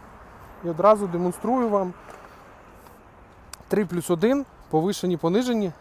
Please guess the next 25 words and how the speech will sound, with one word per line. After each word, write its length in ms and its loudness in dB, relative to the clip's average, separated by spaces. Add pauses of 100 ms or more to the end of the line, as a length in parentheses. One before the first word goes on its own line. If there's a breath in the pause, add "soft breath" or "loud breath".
на 220 4
одному 380 0
важелі. 380 -4 (500 loud breath)
Тут 220 0
вал 180 8
відбору 360 4
потужності 640 -4
на 120 0
одну 220 2
швидкість, 640 -6 (260)
у 80 -6
цього 300 4
трактора 440 4
на 100 0
дві 180 -6
швидкості. 520 -14 (640 loud breath)
Тепер 280 4
порівняю 520 4
вам 140 4
мости. 380 -4
Подивіться, 440 -2
як 180 -2
виглядає 400 0
задній 320 -2
міст 260 -4